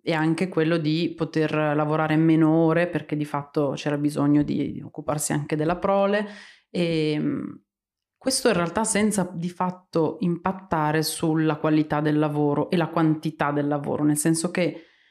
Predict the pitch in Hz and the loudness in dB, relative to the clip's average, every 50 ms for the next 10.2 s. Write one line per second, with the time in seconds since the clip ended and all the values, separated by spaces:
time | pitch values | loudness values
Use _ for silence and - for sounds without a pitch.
0 | _ _ - - 170 170 175 170 175 - - 196 190 175 165 156 156 160 165 175 | _ _ -6 -2 0 2 2 2 0 0 -2 -2 0 2 2 4 2 2 2 2
1 | 170 165 165 160 156 156 156 - 170 165 - 151 143 - - 165 160 156 151 - | 2 2 2 0 -2 -2 -2 -4 -4 -2 0 -2 -2 -2 0 0 0 0 0 0
2 | 156 156 - - - 165 160 151 151 147 156 156 160 156 156 151 151 165 151 151 | -2 -4 -4 -2 -2 0 2 2 2 2 2 2 2 4 4 2 2 2 2 2
3 | 151 151 151 151 147 151 151 151 147 143 - - 156 151 147 - 160 151 147 151 | 4 4 2 2 0 -2 -4 -4 -4 -4 0 0 2 2 2 2 2 2 2 0
4 | - 151 143 - - 151 151 147 147 151 147 - 151 151 147 147 143 147 147 143 | -2 -4 -4 -2 0 0 2 2 2 0 0 0 2 2 2 0 0 0 -2 -2
5 | 143 - - 139 143 147 147 147 139 143 139 - 151 - 143 143 143 147 147 143 | -2 0 0 2 2 4 4 2 2 0 -2 -2 -2 -2 0 0 2 2 2 2
6 | 143 143 143 147 135 139 139 143 147 - - - - 170 165 151 147 151 - - | 2 0 0 0 0 0 -2 -4 -4 -6 -6 -4 0 2 2 2 2 0 -2 -8
7 | - - - 170 165 160 160 180 175 165 - 165 - 165 160 151 160 165 160 160 | -10 -6 -2 0 0 2 2 0 0 0 0 -2 0 0 0 2 2 0 2 2
8 | 165 160 156 160 160 160 170 180 165 156 160 160 165 147 143 143 147 - 151 - | 2 4 4 4 4 4 4 4 4 4 2 2 2 0 -2 -2 -2 -4 -4 -2
9 | - 151 151 147 147 151 - 147 143 - - 151 151 147 147 147 160 175 165 165 | 0 2 2 2 2 0 -2 -4 -6 -4 -2 -2 0 0 2 2 2 4 4 4
10 | 156 151 151 151 | 4 2 2 0